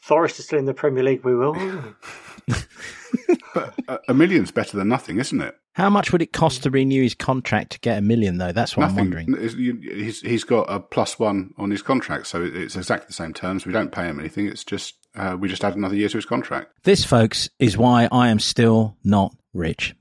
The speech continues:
Speaker 3: I just want you to know
Speaker 1: Hmm.
Speaker 3: these basic, <laughs> uh, these basic fundamentals of economics have always been beyond me. I
Speaker 2: So
Speaker 3: agree with
Speaker 1: Yeah.
Speaker 3: both of you. Sign him and
Speaker 2: But
Speaker 3: sell him. <laughs>
Speaker 2: but I, I think,
Speaker 1: Everton
Speaker 2: I think
Speaker 1: would definitely sign him.
Speaker 2: <laughs> Yeah, yeah. Well, we, we,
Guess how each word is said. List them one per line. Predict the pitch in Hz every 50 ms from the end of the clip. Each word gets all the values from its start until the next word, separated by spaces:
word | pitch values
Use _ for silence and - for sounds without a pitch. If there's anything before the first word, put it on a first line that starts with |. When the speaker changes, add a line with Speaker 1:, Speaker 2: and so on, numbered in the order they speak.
| _ -
Speaker 3:
I | - 117 113
just | - - -
want | 98 85 76
you | 87 -
to | - 90
know | 87 87 85 85
Speaker 1:
Hmm. | - _ _ -
Speaker 3:
these | - 101 101 92
basic, | - - 135 127 113 - - 110 - - 147 - _
<laughs> | -
uh, | 117 110 110 123 - 185 208
these | - 156 135 139
basic | - 147 139 127 - - - -
fundamentals | - - 135 127 120 113 123 123 113 120 113 98
of | 101 113
economics | 110 - - 104 110 110 104 104 - -
have | 107 101
always | 110 110 104 104 90
been | 85 101 98
beyond | 87 98 98 98 95 95
me. | 185 175 175 - - - - - - - -
I | 175 196
Speaker 2:
So | 208
Speaker 3:
agree | 208 208 214
with | 220 202
Speaker 1:
Yeah. | -
Speaker 3:
both | 202 233 247 -
of | 147 110
you. | 117 107 104 107 - -
Sign | - - 185 170 185 190
him | 170 180 185
and | 170 165 143
Speaker 2:
But | -
Speaker 3:
sell | - - 190 190 220
him. | - 147 - - 226 - - 302
<laughs> | - _ - - - -
Speaker 2:
but | 117 104 - - - -
I, | -
I | - - -
think, | 131 170 147 -
Speaker 1:
Everton | 180 175 - 175 156
Speaker 2:
I | 143
think |
Speaker 1:
would | 135 120
definitely | 143 - - 175 185 139
sign | - 135 127 117 113
him. | 117 113 107 _ _ _ _ -
Speaker 2:
<laughs> | - - - - - - -
Yeah, | - - - - _ _ _ _ -
yeah. | 85 76 73 - _ _ _ -
Well, | 139 143 123 113 143 _ _ _ _ _ - -
we, | 139
we, | 113 101 120 127 123 123 -